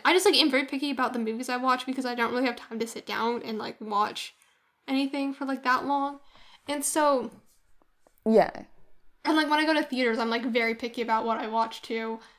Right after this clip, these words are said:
Speaker 1: So it's just very interesting 'cause, like, I've seen a lot of good movies, but, like, The Social Network was one that, like, I just did not expect <laughs> to be so good. Like, when I watched Parasite or, like, Portrait of a Lady on Fire, I was like, "I'm expecting these to be good."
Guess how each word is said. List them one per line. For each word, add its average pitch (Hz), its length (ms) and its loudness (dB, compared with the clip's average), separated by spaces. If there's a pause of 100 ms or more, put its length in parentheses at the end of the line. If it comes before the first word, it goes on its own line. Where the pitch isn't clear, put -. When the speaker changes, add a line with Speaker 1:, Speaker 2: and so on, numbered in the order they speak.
(100)
Speaker 1:
So 269 380 -2
it's 277 200 -4
just 320 240 -4
very 320 220 0
interesting 240 720 -8
'cause, 254 200 -6
like, 240 260 -2
I've 277 160 0
seen 339 160 0
a 403 60 4
lot 285 240 4
of 226 80 -8
good 240 140 -4
movies, 226 440 -6
but, 247 120 -8
like, 277 140 -4
The 311 100 -2
Social 302 340 -2
Network 226 480 -4 (500)
was 277 160 0
one 269 220 2
that, 285 120 -2
like, 294 200 0
I 285 100 4
just 277 220 2
did 233 160 0
not 226 240 0
expect - 640 -14 (320)
<laughs> - 320 -18
to 311 140 4
be 254 120 0
so 233 220 -2
good. 233 260 -10 (200)
Like, 349 120 2
when 415 140 8
I 415 160 6
watched 392 300 2
Parasite 277 580 0
or, 254 100 -4
like, 233 240 -6
Portrait 254 280 -4
of 254 40 -2
a 247 40 -4
Lady 226 280 -2
on 220 120 -4
Fire, 220 360 -2
I 226 80 2
was 269 160 2
like, 294 140 -2
"I'm 302 180 2
expecting 254 540 -2
these 214 200 -6
to 220 120 -6
be 220 140 -8
good." 220 420 -10